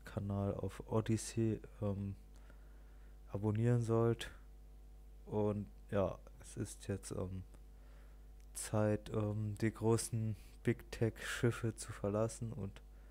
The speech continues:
Alternativen zu betreten.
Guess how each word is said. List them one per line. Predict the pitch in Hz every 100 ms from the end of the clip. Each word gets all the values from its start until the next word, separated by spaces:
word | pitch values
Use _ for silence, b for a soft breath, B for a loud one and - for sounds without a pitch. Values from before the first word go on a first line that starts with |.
| B B B - -
Alternativen | 104 - 104 98 - 113 110 110 110 -
zu | -
betreten. | 101 107 - - 113 117 - 120 117